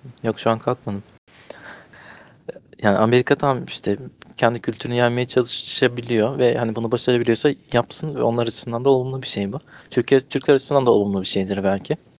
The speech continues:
Fark etmez. Yani dünya açısından da çok iyi bir şeydir. Çünkü hani belki işte daha ortak, yani iyi ve kötü kavramlarımız daha ortak noktalara geliyordur falan. Bir sürü avantajı da olabilir bunun. Ama sonuçta ortada olan şey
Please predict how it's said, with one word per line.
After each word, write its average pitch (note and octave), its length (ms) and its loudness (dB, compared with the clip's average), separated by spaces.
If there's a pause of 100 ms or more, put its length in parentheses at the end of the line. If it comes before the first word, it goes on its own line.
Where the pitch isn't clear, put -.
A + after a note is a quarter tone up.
(120)
Fark B2+ 240 2
etmez. G#2 280 -4
Yani G#2+ 120 2
dünya A#2+ 220 -2
açısından A#2 360 -2
da G2+ 40 -6
çok - 220 -6
iyi G#2 100 -2
bir - 40 -8
şeydir. B2 240 2
Çünkü A#2 320 -8 (600)
hani G2 200 -4
belki A2 360 0 (200)
işte A#2+ 240 -4
daha A2+ 180 6
ortak, - 540 -2 (880)
yani G2+ 120 -2
iyi A2 200 0
ve A2 40 -2
kötü - 260 -6
kavramlarımız G#2 680 2
daha G#2+ 180 4
ortak G#2+ 360 0
noktalara G#2 420 0
geliyordur - 480 -4 (100)
falan. A2 260 2 (560)
Bir B2 60 -10
sürü B2 260 0 (220)
avantajı A#2+ 680 0
da A2 60 2
olabilir G2 380 -2
bunun. G2+ 160 -8
Ama C#3 140 -4
sonuçta C#3+ 340 -2
ortada C3 320 2
olan B2+ 220 4
şey B2 240 -2